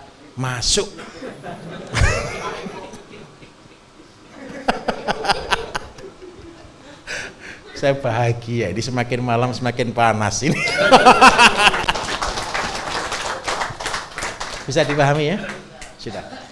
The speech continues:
Ini nanti setelah ini. Setelah ini ketemu dengan namanya kebutuhan. Setelah ketemu kebutuhan, baru melangkah lebih besar. Jadi kalau sudah ketemu lebih besar, itu teorinya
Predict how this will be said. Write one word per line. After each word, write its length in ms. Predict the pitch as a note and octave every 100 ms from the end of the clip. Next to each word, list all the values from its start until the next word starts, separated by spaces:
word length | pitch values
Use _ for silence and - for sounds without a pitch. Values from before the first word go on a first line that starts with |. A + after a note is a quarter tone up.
| -
Ini 640 | F#3 F#3 F#3+ G#3+ B3 C4 G3
nanti 320 | F#3+ F#3+ G#3 F#3+
setelah 240 | F3+ D#3+
ini. 320 | E3 C#3+ G#2
Setelah 480 | F#2 G#3+ G#3 G#3+ G3+
ini 320 | G3+ A#3 C4
ketemu 400 | B3+ - G#3 A3 A#3+
dengan 640 | G3+ D#3+ E3 F#3 F#3+ F#3 E3+
namanya 640 | E3 D#3+ D#3+ F3+ F#3 F#3 F#3
kebutuhan. 720 | F3 C3+ B2+ D3 C3 G2 -
Setelah 320 | - D#3+ D#3
ketemu 400 | D#3 D3 C#3 C#3
kebutuhan, 720 | - A#2+ A#2+ G#3 G3 E3+ E3 - - -
baru 240 | B2 D3
melangkah 480 | C#3+ B2+ B2+ C3+ A#2+
lebih 240 | A#2+ A#2+
besar. 320 | G#2+ G2+ G2 F2 F2+ - -
Jadi 340 | - D#3 C4 C#4
kalau 240 | A3 G#3+
sudah 400 | G#3+ A#3 F#3+ D#3+
ketemu 560 | F#3+ - G3 G3+ G3+ G3
lebih 160 | D#3+
besar, 400 | C#3+ B3 G3+ E3 - - F3+
itu 260 | F3+ G3+
teorinya 560 | G3 E3 F3 G#3+ F#3+